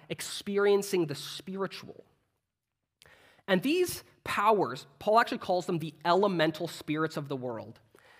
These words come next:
These forms of self-improvement through self-religion are still alive in our day. Uh, we can think of in the world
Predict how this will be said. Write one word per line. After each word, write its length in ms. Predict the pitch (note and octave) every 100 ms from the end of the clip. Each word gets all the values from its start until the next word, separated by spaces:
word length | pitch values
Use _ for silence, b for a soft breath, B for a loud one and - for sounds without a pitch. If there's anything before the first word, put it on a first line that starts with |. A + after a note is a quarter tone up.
| b
These 320 | D#3+ G#3+ C4 -
forms 380 | - G#3+ G3+
of 120 | F3 -
self-improvement 1160 | - F#3+ G3 - A3 F#3+ - E3+ E3 D3 C3+
through 120 | D#3
self-religion 880 | D3+ - F#3+ G#3+ - E3 E3 C#3+ C3
are 120 | E3
still 400 | - - A3+ A#3+
alive 480 | A#3 F3+ E3+ F3 F3
in 120 | F3 E3
our 160 | D#3
day. 380 | D#3 D#3+ D#3 - _ b b b b b b
Uh, 140 | E3 E3
we 80 | G3+
can 160 | G#3
think 260 | - A3+ A3+
of 200 | A3+ F3+
in 140 | G3+
the 80 | F#3
world 520 | D3+ E3 F#3 G3 G#3